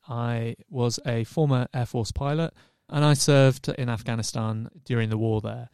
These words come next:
I also have been supporting local communities working with mental health in North London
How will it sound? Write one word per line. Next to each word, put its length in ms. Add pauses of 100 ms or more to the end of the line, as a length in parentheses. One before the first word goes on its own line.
(360)
I 200
also 960
have 200
been 580
supporting 680
local 260
communities 540
working 380
with 140
mental 300
health 420
in 160
North 240
London 380